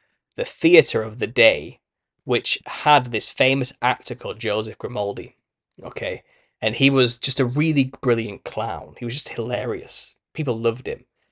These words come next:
And he, he gave Grimaldi his first chance and saw how incredible he was as an actor.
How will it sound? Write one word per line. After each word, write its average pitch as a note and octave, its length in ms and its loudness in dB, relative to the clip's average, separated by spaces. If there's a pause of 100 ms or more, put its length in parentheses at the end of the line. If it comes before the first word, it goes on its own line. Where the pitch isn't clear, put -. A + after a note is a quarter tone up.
(260)
And G2+ 300 4
he, A2+ 360 0
he A#2+ 140 -2
gave C#3 280 4
Grimaldi A2+ 420 2
his G2+ 140 -4
first - 380 -4
chance - 540 -6 (100)
and G2+ 320 -8
saw C#3+ 300 6
how A2+ 180 4
incredible A2+ 480 -2
he G2 120 -10
was G2+ 200 -4
as F#2+ 140 -10
an F2 80 -6
actor. - 480 -10